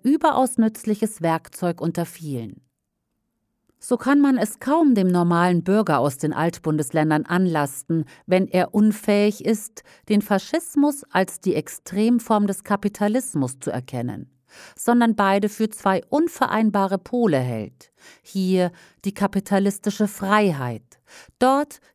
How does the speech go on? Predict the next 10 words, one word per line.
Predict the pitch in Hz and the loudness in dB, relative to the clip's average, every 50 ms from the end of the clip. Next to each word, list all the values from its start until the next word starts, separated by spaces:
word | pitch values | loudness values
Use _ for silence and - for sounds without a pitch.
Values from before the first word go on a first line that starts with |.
| - - | -4 -4
die | 185 | -4
faschistische | - - 160 151 - - 226 220 - - - 180 - - 185 175 | -2 -2 -6 -4 -2 -2 -4 -4 -4 -4 -8 -6 -4 -2 -2 -2
Despotie. | - - 165 156 - - - 170 160 - - - - 156 139 117 - - _ _ _ _ _ _ _ _ _ _ _ _ _ _ _ _ _ | -2 -2 -6 -6 -6 -8 -6 -6 -6 -6 -8 -12 -10 -8 -8 -8 -8 -12 _ _ _ _ _ _ _ _ _ _ _ _ _ _ _ _ _
Sie | - - - 170 | -16 -12 -8 -4
dürfen | - 185 190 180 - 208 202 202 | 0 0 0 0 0 0 0 0
sich | 190 185 - | 0 -2 -2
jetzt | 190 175 - - - - | -4 -4 -4 -6 -12 -6
gerne | - 165 151 156 160 160 160 | -4 -2 -2 0 0 -2 -2
selbstkritisch | 151 151 196 214 208 - - - - - - 156 147 - 151 139 - - | 0 0 -2 -2 -2 -6 -14 -20 -20 -14 -10 -10 -8 -6 -6 -8 -8 -6
hinterfragen. | 160 156 - 170 160 - - 175 175 170 160 139 - - - - | -8 -6 -4 -6 -6 -6 -6 -6 -6 -6 -6 -8 -10 -14 -16 -18